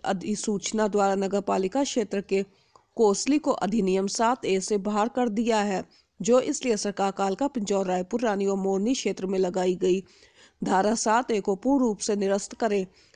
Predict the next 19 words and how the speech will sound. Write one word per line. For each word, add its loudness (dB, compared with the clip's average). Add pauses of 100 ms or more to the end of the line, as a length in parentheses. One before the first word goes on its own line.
(120)
अन्यथा 2
संशोधित 0
अधिसूचना -2
जारी 2
कर 0 (420)
नगर 4
निगम 2
पंचकूला 0
नगर 0
परिषद -2
को -4
बाहर -2
के -2
लोगों 0
के -2
हित -4
में 0
फैसला -2
करे। -2